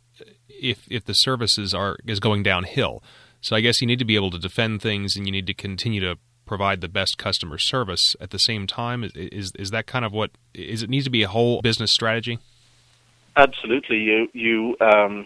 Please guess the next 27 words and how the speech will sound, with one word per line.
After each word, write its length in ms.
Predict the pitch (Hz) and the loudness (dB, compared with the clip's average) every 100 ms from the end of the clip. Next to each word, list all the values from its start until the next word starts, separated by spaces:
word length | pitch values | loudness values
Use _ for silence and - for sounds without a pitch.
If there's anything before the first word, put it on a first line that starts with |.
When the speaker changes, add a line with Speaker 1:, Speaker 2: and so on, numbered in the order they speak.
| - | -14
Speaker 2:
you, 220 | - 123 127 | -10 -6 -6
you, 320 | 120 117 123 - | -4 -6 -4 -2
you 80 | 131 | 0
need 220 | 135 160 | -2 -2
to 80 | 135 | 0
find 280 | 123 117 110 | 2 2 2
that 160 | 120 117 | 0 0
there, 160 | 123 117 123 | -2 0 2
there 120 | 113 | 2
is, 200 | 113 101 - - - - | 2 -4 -14 -20 -18 4
large 240 | 135 185 180 | 8 8 6
companies, 540 | - 139 - 117 110 104 - - | 0 0 0 -2 -2 -6 -14 -8
uh, 320 | 113 104 101 95 | 0 2 2 -2
have, 440 | - - 117 113 98 - - | -6 0 4 4 2 -8 -10
uh, 240 | 107 104 101 - | -6 -4 -4 2
pricing 440 | 127 139 127 95 - | 4 4 0 -6 2
czars, 460 | 120 107 80 80 - - _ _ - - - - - | 4 4 2 -4 -20 -20 _ _ -20 -20 -20 -20 -8
um, 520 | 107 104 101 98 98 - _ - 82 - | 0 2 0 -2 -12 -20 _ -18 -14 -2
whose, 240 | 135 117 - - | 0 0 -4 -8
whose 180 | 139 127 - | -6 -4 2
whole, 420 | 156 151 143 120 - - | 4 6 4 0 -6 -4
um, 320 | 107 104 110 | -2 -2 -6
work 340 | 107 117 151 - | -2 2 2 0
description 640 | 107 - 123 - 110 98 - - - - - _ | -8 -6 -4 -4 -6 -8 -12 -20 -20 -20 -20 _
is, 180 | 110 113 110 | -4 -2 -2
is 140 | 113 - | -4 0
summarized 480 | 135 131 107 104 | 0 4 4 4